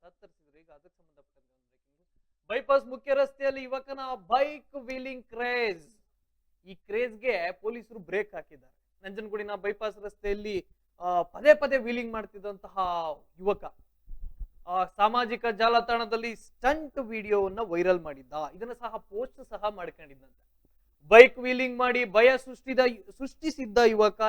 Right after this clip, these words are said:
ಈಗ ಅಂಧರ್ ಆಗಿದ್ದಾನೆ. ನಂಜನಗೂಡು ಪೊಲೀಸರ ಕಾರ್ಯಾಚರಣೆ ಇದು. ನಂಜನಗೂಡು ಪಟ್ಟಣ ಪೊಲೀಸರಿಂದ ಯುವಕನ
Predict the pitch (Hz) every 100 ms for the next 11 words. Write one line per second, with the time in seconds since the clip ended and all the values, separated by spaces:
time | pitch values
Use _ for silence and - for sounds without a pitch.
0 | 214 208 202 180 185 214 233 226 208 185
1 | 165 147 - 151 143 180 139 _ _ _
2 | _ _ _ _ 175 185 185 190 - 185
3 | 170 170 160 165 170 165 170 160 160 208
4 | - _ 180 214 254 247 247 233 233 233
5 | 226 226 226 226 226 226 220